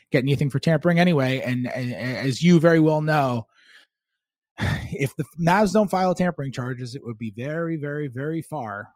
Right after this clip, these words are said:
from the, the first deal that came out of tampering in which there was no tampering penalty for. It's just kinda,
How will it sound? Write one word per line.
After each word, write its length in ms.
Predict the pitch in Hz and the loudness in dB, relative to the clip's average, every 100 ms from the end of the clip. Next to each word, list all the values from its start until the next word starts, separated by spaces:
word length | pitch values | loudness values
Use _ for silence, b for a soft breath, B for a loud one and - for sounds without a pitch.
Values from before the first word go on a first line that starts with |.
| _ | _
from 340 | - 120 110 107 | -12 -10 -10 -10
the, 200 | 101 95 - | -12 -14 -16
the 80 | 123 - | -18 -10
first 560 | 151 151 - - - _ _ _ - | -6 -6 -8 -14 -20 _ _ _ -12
deal 360 | 156 156 156 | -6 -4 -4
that 180 | 139 135 _ | -8 -12 _
came 320 | - 165 160 147 | -6 -4 -6 -6
out 120 | 156 | -6
of 120 | 147 | -6
tampering 680 | - 156 135 127 113 113 113 127 | -10 -10 -10 -10 -10 -10 -12 -14
in 80 | |
which 200 | 127 123 | -14 -14
there 80 | 127 | -16
was 120 | 117 120 | -16 -16
no 120 | 113 | -16
tampering 440 | - 101 - 101 - | -18 -20 -20 -20 -20
penalty 400 | 107 92 - - | -20 -20 -20 -20
for. 340 | - 87 90 | -20 -18 -18
It's 160 | 92 - | -18 -18
just 260 | 117 - | -14 -14
kinda, 380 | 123 101 95 98 | -14 -14 -14 -18